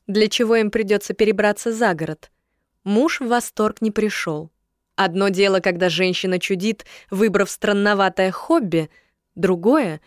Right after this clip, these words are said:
если собирается превратить его в дело жизни. Удивился: «Тебе денег не хватает?» Она лишь усмехнулась в ответ. Он же и сам прекрасно понимал, что не в деньгах дело.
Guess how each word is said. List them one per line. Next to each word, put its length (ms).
если 320
собирается 560
превратить 580
его 220
в 60
дело 280
жизни. 520
Удивился: 640
«Тебе 260
денег 380
не 80
хватает?» 600
Она 240
лишь 220
усмехнулась 600
в 60
ответ. 460
Он 160
же 180
и 40
сам 260
прекрасно 480
понимал, 400
что 180
не 120
в 40
деньгах 380
дело. 400